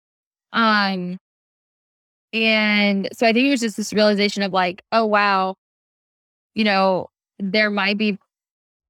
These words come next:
perspectives and relationships and things that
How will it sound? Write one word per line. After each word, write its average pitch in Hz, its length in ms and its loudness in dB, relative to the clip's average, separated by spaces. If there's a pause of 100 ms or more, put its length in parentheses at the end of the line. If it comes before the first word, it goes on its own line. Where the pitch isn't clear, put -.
(340)
perspectives 208 640 -4
and 202 120 -2
relationships 196 680 -2
and 196 140 -4
things 190 320 0
that 185 280 -2